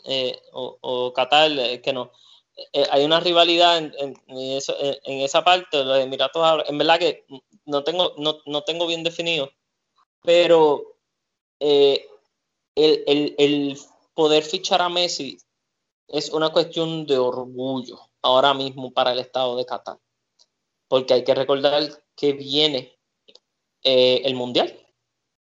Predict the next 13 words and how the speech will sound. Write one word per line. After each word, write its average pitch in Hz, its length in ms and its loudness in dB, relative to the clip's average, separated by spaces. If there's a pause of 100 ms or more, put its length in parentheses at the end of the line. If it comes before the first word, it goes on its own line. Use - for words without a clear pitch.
(600)
Y 131 540 -2 (420)
Messi 139 420 2
obviamente 147 580 0
tiene 135 600 -4
negocios 143 480 -4
con 143 140 -6
Qatar 139 340 -2
por 151 100 -4
la 147 100 0
fundación, 139 640 -4 (320)
igual 131 360 2
que 151 120 2
Neymar, 139 560 -2